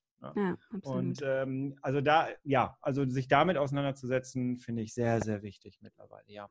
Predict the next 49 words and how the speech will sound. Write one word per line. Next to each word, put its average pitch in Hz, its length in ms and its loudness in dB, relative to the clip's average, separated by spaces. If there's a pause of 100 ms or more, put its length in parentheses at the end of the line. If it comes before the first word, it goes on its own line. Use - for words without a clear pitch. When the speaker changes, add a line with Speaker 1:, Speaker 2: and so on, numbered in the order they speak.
(140)
Speaker 1:
Yoga 196 560 6
kann 170 260 -4
ich 170 180 -8
jetzt 151 220 -6
nicht 147 180 -10
so, 139 440 -4
äh, 131 160 -4
mitreden, 196 460 0
Speaker 2:
Mhm. 196 40 -10
Speaker 1:
muss 196 120 -12
ich 190 100 -14
sagen. 202 280 -4
Speaker 2:
Hat 269 140 0
für 330 120 4
mich 294 200 6
auch 247 120 4
was 226 180 2
ganz 226 160 2
arg 202 140 0
Meditatives, 202 760 2
muss 208 140 4
ich 202 180 2
echt 196 160 -2
sagen. 185 300 2
Also 196 100 4
ich 202 100 2
merke 233 240 2
das, 247 280 -2 (440)
dass 208 140 2
ich 208 140 -2
in 202 80 4
Stresssituationen 214 1040 4
mich 214 140 2
einfach 269 260 6
nur 277 180 8
kurz - 280 2
in 233 80 10
diese 220 200 10
Yoga-Situation, 196 1300 4
ähm, 185 440 2
versetzen 185 440 0
muss, 208 380 2
auch - 100 -2
auf 196 100 -2
der 196 180 4
Arbeit 202 320 4
zum 202 140 2
Beispiel. 196 280 2
Ich - 80 -6